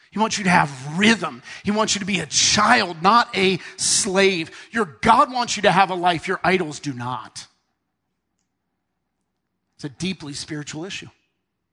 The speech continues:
I told you there are three reasons. Here's the last one. Uh, identity. It's all about identity. So when you meet somebody new, two questions. "What's your name?"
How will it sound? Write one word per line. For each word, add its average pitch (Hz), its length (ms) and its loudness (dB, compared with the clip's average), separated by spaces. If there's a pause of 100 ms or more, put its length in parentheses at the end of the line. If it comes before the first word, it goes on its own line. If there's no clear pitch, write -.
(760)
I 147 40 -20
told 190 200 -4
you 170 120 -2
there 156 100 -4
are - 20 -8
three 214 240 -6
reasons. 160 380 -6
Here's 180 160 -4
the 160 40 -8
last 165 300 -4
one. 147 180 -10 (240)
Uh, 160 200 4
identity. 151 720 -2 (180)
It's 175 180 -4
all 220 220 4
about 190 220 4
identity. 160 760 -6 (1300)
So - 140 -4
when 220 260 -2
you 277 120 2
meet 262 300 2
somebody 214 360 0
new, 220 400 0 (480)
two 240 160 0
questions. 180 520 0
"What's - 180 -4
your 277 80 0
name?" 254 360 2